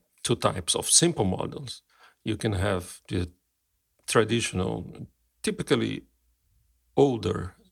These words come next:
in conceptualization models that use breakout thresholds to either take a position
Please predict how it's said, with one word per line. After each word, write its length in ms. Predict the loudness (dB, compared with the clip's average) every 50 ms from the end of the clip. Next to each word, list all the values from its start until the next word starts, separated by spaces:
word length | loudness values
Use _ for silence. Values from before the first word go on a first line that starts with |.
| -10
in 580 | -6 -4 -2 -2 -2 -2 -2 -4 -4 -6 -8 -8
conceptualization 1040 | -4 -2 -2 0 -2 -2 -4 -2 -2 -2 -2 -2 0 -2 -2 -2 -4 -6 -6 -6 -6 -8 -16 _ _ _ _ _ _ _ _ _ _ -2
models 680 | 0 2 2 2 0 -2 -4 -4 -4 -6 -8 -8 -10 -14 _
that 360 | -10 -6 -4 -4 -4 -4 -4 -4
use 640 | -2 -2 -2 -2 -4 -6 -6 -6 -6 -8 -10 -14 -18 _ _ _ _ _ _ _ _ _ _ _
breakout 680 | -4 2 4 4 4 4 4 4 4 4 4 -2 -8 -8 _ _ _ _ _ _ _ _ _ _ _ _ -2
thresholds 760 | 2 2 2 2 0 -4 -4 -4 -4 -4 -6 -10 -10 -12 -12 _ _ -20 -20 -20 -20 _ _ _ -6
to 340 | 0 2 2 2 2 2 0
either 240 | 0 0 2 0 0
take 280 | 2 2 2 2 2 0
a 40 |
position 640 | -2 -2 0 0 0 0 -2 -2 -6 -4 -4 -4 -4